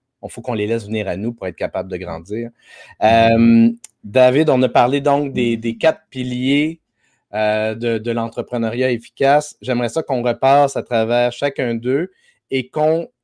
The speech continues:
Speaker 1: euh, si tu avais à enrichir le coffre à outils des entrepreneurs, là, si tu avais à donner des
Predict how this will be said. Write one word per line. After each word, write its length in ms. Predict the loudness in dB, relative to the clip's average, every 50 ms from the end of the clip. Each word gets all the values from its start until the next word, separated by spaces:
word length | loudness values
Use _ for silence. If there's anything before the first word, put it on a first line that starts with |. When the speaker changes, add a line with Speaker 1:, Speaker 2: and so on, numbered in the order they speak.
| _ -8
Speaker 1:
euh, 260 | -6 -4 -2 -2 -2 -4
si 220 | -6 -8 -10 -4
tu 80 | -2 -2
avais 180 | 0 2 2
à 120 | 0 2 2
enrichir 640 | 0 -2 -4 -6 -8 -10 -8 -4 -2 -2 -2 -2
le 80 | -2 -4
coffre 320 | -4 -4 -6 -6 -4 -4
à 100 | -4 -2
outils 240 | -4 -4 -8 -12 -8
des 140 | -8 -6 -4
entrepreneurs, 720 | -4 -6 -6 -8 -10 -8 -8 -8 -8 -6 -6 -8 -8 -8
là, 120 | -10 -12
si 100 | -12 -8
tu 60 | -6 -4
avais 140 | -2 0
à 80 | -2 -2
donner 400 | -2 -2 -2 -2 0 0 0 -2
des 420 | -2 -2 0 0 0 0 -2 -4